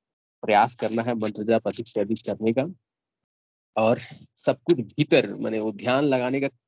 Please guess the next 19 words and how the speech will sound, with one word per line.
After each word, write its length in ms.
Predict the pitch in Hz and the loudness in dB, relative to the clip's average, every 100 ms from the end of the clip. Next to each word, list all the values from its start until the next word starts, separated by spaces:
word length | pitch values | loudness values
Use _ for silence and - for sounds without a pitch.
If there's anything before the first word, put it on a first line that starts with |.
| _ - | _ -10
अ, 300 | 113 113 98 - - | -8 -8 -10 -14 -6
माने 280 | 120 113 - _ _ - _ _ - | -2 -2 -4 _ _ -20 _ _ -16
जैसे 160 | - 139 | -4 0
हम 120 | 131 | 4
लोग 140 | 135 131 - | 2 0 -4
गुरुदेव 280 | 123 131 139 | 2 4 4
से 100 | 135 | 2
प्रार्थना 400 | - 113 113 135 | 2 2 2 -4
करके 220 | 131 127 | -4 -2
बस 200 | 131 131 | -2 0
आंख 200 | 117 120 | 0 -2
बंद 260 | 117 123 120 | 0 -2 0
करें, 480 | 107 127 - 123 117 | -2 -2 -8 -8 -6
अ, 120 | 78 - _ _ _ _ _ | -6 -12 _ _ _ _ _
उतना 260 | 110 117 127 | -4 2 2
तक 200 | 123 113 | 2 -2
अपना 220 | 107 110 | 0 -2
काम 320 | 110 104 117 | 0 0 0
है, 80 | 117 | -2